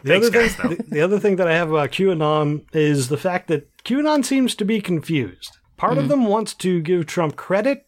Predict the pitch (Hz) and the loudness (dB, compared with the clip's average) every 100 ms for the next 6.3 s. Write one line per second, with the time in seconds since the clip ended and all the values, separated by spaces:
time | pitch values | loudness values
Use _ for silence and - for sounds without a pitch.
0 | _ 151 143 143 180 180 175 175 170 - | _ -4 0 0 0 0 0 -2 -4 -2
1 | 214 262 247 214 _ _ _ - 175 202 | -2 0 -4 -6 _ _ _ -2 0 2
2 | 190 208 226 214 220 202 190 202 - 185 | 0 0 0 0 2 2 2 0 -2 -2
3 | 175 196 196 180 165 170 185 175 185 180 | 2 2 2 2 0 0 -2 -2 -2 2
4 | 156 - 226 233 214 202 196 - 185 185 | 0 0 0 2 2 2 0 0 0 2
5 | 175 160 160 147 165 160 151 160 135 147 | 2 2 0 2 -2 -2 -2 -2 0 0
6 | 139 135 127 | 2 2 0